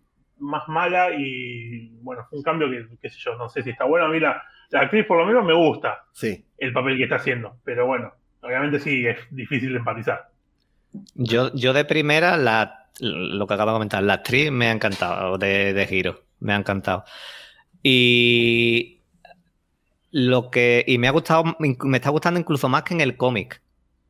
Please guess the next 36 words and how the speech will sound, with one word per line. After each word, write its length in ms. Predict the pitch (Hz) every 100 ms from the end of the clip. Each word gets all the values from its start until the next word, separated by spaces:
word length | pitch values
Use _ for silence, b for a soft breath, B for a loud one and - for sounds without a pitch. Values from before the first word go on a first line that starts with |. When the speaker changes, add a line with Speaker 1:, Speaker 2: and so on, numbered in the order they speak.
| _ _ _
Speaker 3:
Eh, 800 | 127 120 120 117 117 117 117 127 b b _ _ -
porque 500 | 127 120 - 120 117
le 140 | 117
veo 180 | 123 156
más 180 | 165 156
personalidad. 800 | 156 147 147 143 135 131 110 90 -
En 200 | 117 107
el 100 | 101
cómic, 540 | - 110 135 143 - _
eh, 840 | 123 113 110 107 104 101 98 95 98 - 87 101 -
es 140 | 101
bastante 420 | 101 - 110 101
también, 480 | 104 101 104 104 104
tiene 180 | 101 101
bastante 260 | 101 107
personalidad, 540 | 104 101 107 107 120 156 B B _
pero 280 | 120 120 104
creo 180 | 123 147
que 100 | 165
aquí 160 | 151
en 60 | 135
estos 220 | 120 110
tres 280 | - 117 131
episodios 320 | 135 135 135
que 40 | 135
he 40 |
visto 180 | 131 131
yo, 300 | 123 175 - - _ -
le 240 | 123 113
han 140 | 127
dado 200 | 135 156
muchísima, 720 | 147 131 123 - 135 143 151
muchísima 480 | 143 123 131 131 135
personalidad 720 | 131 - 127 123 120 151 - -
de, 480 | 123 113 123 110 _ _ _ _ _ _ _ _
y 840 | 147 127 123 120 117 117 117 117